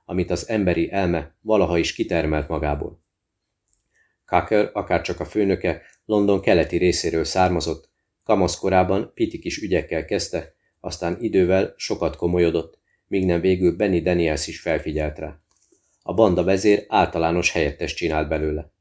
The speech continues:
Nem volt éppenséggel testőralkat, Danielsnek erre a célra volt jó néhány kemény legénye, de remekül ismerte az utca törvényét,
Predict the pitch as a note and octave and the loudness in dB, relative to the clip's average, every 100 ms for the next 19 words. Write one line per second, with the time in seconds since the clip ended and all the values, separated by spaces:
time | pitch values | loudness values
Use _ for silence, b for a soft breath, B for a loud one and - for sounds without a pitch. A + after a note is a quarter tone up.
0 | _ _ _ _ _ - G#2 E2+ D2+ G2 | _ _ _ _ _ -4 0 0 2 0
1 | E2+ E2 - E2 E2+ - E2+ - F2 E2+ | 0 -4 -4 -2 -4 -2 -4 -2 -2 -2
2 | D#2+ G#2 - _ _ _ _ - E2 E2 | -2 -4 -8 _ _ _ _ -6 -2 -2
3 | D2+ - E2+ - F2+ D#2+ D2 - E2+ E2+ | -2 -4 -8 -6 -4 -2 -2 -2 -2 0
4 | E2+ - E2+ D#2 E2+ E2 D2 D2 D2 D2+ | -4 -4 -4 -2 -2 -2 -2 -4 -6 -4
5 | D#2 D#2 D#2 E2 E2+ F#2+ - _ b b | -2 0 0 0 0 -2 -10 _ b b
6 | b - E2+ G#2+ E2 F2+ E2+ F2+ - F2 | b -2 2 4 2 0 -4 -4 -2 -2
7 | D#2 D#2+ - - E2+ D2+ F#2+ F#2 F2+ F#2 | -2 -4 -4 -6 -6 -2 0 2 4 2
8 | F#2 | 0